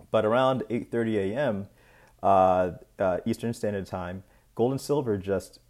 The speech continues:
ignored the news of poor quarter two G D P and a continued uptrend in initial jobless claims. And if you take a look at, uh, G L D here,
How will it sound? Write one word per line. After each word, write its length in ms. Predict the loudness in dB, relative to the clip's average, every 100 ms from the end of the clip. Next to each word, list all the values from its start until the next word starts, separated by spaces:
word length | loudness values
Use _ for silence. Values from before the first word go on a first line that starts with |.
| _ -10
ignored 720 | -6 -4 -2 0 0 -2 -8 _ _ -14
the 120 | -8
news 480 | -4 -2 -2 -4 -4
of 220 | -8 -10 _
poor 560 | -8 -4 -2 -2 -4 _ _ _ _ _
quarter 300 | -6 -2 0
two 300 | -2 -6 -6
G 160 | -6 -6
D 120 | -8
P 460 | -8 -6 -4 -4 -8 _ _ _ _ _
and 480 | -2 -2 -2 -4 -4
a 80 | -4
continued 600 | -4 -6 -6 -6 -4 -6 -4 -2
uptrend 500 | -2 -4 -8 -8 -8
in 220 | -8 -6
initial 600 | -6 -8 -6 -6 -6 -10 -18
jobless 440 | -2 0 0 -4 -8
claims. 640 | -16 -16 -14 -18 -20 -20 _ _ _ _ _ _ _
And 380 | 0 2 0 -2
if 100 | -6
you 80 | -8
take 260 | -6 -4
a 60 | -4
look 460 | 0 0 -2 -4 -20 -6
at, 440 | 0 0 0 -6 _ -6
uh, 440 | -4 -2 -4 -8 -10 -12
G 240 | -6 -2
L 120 | 0 -2
D 300 | -4 -4 -4
here, 460 | -6 -6 -6 -10